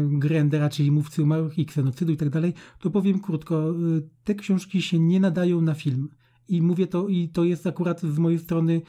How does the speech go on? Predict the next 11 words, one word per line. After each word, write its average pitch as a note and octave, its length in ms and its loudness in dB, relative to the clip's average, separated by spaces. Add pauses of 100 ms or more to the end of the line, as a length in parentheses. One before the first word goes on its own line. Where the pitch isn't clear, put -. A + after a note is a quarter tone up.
(360)
y, D#3 520 0
rzecz D#3+ 200 -2
pozytywna D#3 560 0
moim B2+ 280 2
zdaniem, B2 340 0
że C3 100 -2
się C#3 120 2
nie C#3+ 140 2
nadają C#3+ 360 0
na C3 120 0
film. B2+ 280 -8